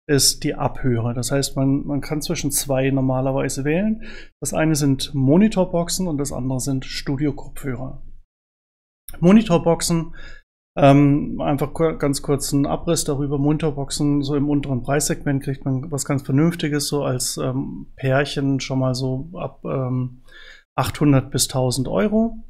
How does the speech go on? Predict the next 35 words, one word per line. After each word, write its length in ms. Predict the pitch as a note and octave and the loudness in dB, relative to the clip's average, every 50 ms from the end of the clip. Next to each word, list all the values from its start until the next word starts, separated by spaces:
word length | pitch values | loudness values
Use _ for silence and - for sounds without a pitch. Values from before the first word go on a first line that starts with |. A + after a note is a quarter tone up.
| - - - _ _ _ _ _ _ _ _ _ _ _ - | -18 -20 -20 _ _ _ _ _ _ _ _ _ _ _ 2
Und, 400 | C3+ C#3 C3+ C#3 C3+ C3+ C3+ - | 4 6 6 6 6 4 2 2
äh, 540 | D3+ C#3+ C3+ C3+ C3 B2+ B2+ C3 C3+ C3 C3 | 0 0 2 2 2 2 0 0 -2 -4 -2
damit 280 | - C#3+ C3 C#3 D3+ D3 | -2 0 2 2 2 0
ist 160 | D3+ C3 D3 | 0 0 0
aber 160 | C#3+ C3 C3+ | 0 2 2
noch 160 | C3+ C3+ B2 | 2 2 2
nicht 180 | B2 B2 A#2+ - | 0 -2 -2 0
fertig, 400 | - D3 D3+ D3+ - F#3+ - - | 0 0 2 2 2 0 0 2
weil 140 | D3 C3+ B2+ | 2 2 2
die, 280 | C3+ C3 C3 C#3 - - - - C#3 - - | 2 2 0 0 -2 -4 -8 -10 -10 -8 -6
die 60 | C#3 | -6
Boxen 340 | C3+ - C#3+ C#3 - E3+ C#3+ | -4 -4 -4 -2 -2 -2 -2
stellt 240 | - - C#3+ C3 C3 | 0 0 0 0 0
man 180 | B2+ B2+ B2 | 0 -2 0
im 160 | A#2+ A#2 A#2+ A#2 | 0 -2 -2 -2
Raum 340 | A2+ A#2+ B2 C3 C#3 D3 | -2 2 2 2 2 2
auf 300 | C#3+ - C#3 D#3+ F#3 F#3 | 2 0 0 0 0 0
und 80 | E3+ D3 | -2 -2
der 80 | C3+ B2+ | -2 -2
Raum, 480 | B2 C3 C3 C3+ D3 D#3 D3+ - - - | 0 0 0 2 0 0 -2 -6 -6 -6
den 120 | C3+ B2+ | -4 -4
Raum 200 | B2 C3 C3 D3 | -2 -2 0 0
muss 160 | D#3 D3+ - | 0 -2 -2
man 120 | - C3+ B2 | -2 -2 -2
ja 100 | B2 - | 0 0
auch 140 | - D#3 | -2 -2
so 80 | D#3 F3+ | 0 0
ein 80 | F3 D#3+ | 0 0
bisschen 360 | E3 D#3+ - D#3+ D3+ D#3 C#3+ | -2 -2 -2 -2 -2 -2 -2
betrachten. 480 | D3+ C3+ - - C#3 C3+ - - - | -4 -4 -4 -4 -4 -4 -4 -4 -6
Das 120 | C3+ B2+ B2+ | -6 -4 -4
heißt, 160 | C3 B2 - | -6 -6 -4
die 40 | C#3+ | -4
ganze 280 | C3+ B2+ B2 C3+ B2 | -4 -4 -2 -4 -4
Raumakustik 840 | - A#2+ B2+ D#3+ F#3 F#3 E3+ - - F3+ F3 - - F3 E3+ E3+ | -2 0 0 2 2 0 -4 -4 -2 -2 -2 -2 -2 -4 -6 -6